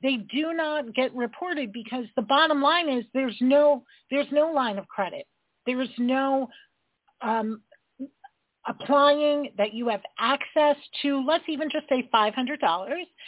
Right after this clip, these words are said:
and that you would have access for that, and you could use five hundred, you could use no, zero, five dollars, a hundred, whatever. That would be you having access to a line of credit. This is you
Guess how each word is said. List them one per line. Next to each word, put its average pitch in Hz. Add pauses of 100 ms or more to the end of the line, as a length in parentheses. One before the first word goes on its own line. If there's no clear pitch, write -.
(200)
and 254
that 269
you 269
would 262
have 247
access 294 (100)
for 240
that, 240
and 226
you 214
could 208
use 185
five 196
hundred, 262
you 202
could 190
use 190
no, 202 (400)
zero, 233
five 180
dollars, 285 (340)
a -
hundred, 294
whatever. 247 (320)
That 262
would 240
be 277
you 254
having 226
access 214 (100)
to 190
a -
line 208
of -
credit. 294 (400)
This 349 (100)
is 196 (400)
you 262